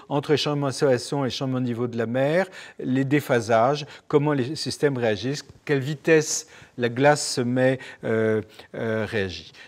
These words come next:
Donc ça, je vais pas m'étendre dessus. Euh, j-, il y a un troisième exemple sur lequel je vais pas m'étendre, qui est, on peut utiliser d'autres isotopes de, dans le fo-, dans le carbone des,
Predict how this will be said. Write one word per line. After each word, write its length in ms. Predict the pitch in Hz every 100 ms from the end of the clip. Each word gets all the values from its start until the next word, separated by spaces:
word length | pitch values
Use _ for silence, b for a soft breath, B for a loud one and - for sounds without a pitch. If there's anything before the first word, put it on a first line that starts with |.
| -
Donc 100 | 110
ça, 160 | 170
je 80 | 165
vais 80 | 143
pas 140 | 160
m'étendre 360 | 151 123 127 113
dessus. 480 | 101 - - 110 196 B B B B -
Euh, 380 | 180 151 156 156
j-, 180 | 139 180
il 80 | 214
y 80 | 160
a 180 | 160 160
un 140 | 156
troisième 420 | 147 214 208 208
exemple 320 | 185 156 175 170
sur 140 | 151
lequel 260 | 127 156 143
je 200 | 123 139
vais 140 | 135
pas 140 | 135
m'étendre, 720 | 196 170 - 143 156 196 220 220 B B -
qui 180 | 170
est, 200 | 175 196
on 120 | 202 165
peut 140 | 185
utiliser 380 | 180 180 170 160
d'autres 360 | 143 220 220
isotopes 640 | 185 165 180 - 175 175 - - 151 - _ -
de, 400 | 113 117 120 117
dans 180 | 123 131
le 60 |
fo-, 280 | 113 135 135
dans 120 | 123
le 60 | 120
carbone 380 | 131 117 127 120
des, 360 | 107 101 98